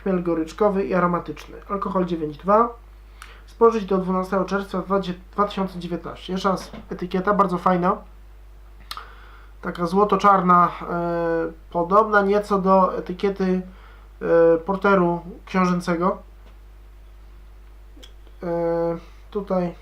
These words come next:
proszę, kontra. Kapsel standardowy, jak w innych raciborskich.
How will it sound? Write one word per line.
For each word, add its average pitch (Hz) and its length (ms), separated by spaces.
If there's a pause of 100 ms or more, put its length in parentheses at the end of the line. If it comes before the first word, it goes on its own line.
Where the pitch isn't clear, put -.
(140)
proszę, - 280 (420)
kontra. 190 460 (1500)
Kapsel 220 340
standardowy, 196 800 (360)
jak 190 240
w 202 60
innych 185 260
raciborskich. 175 760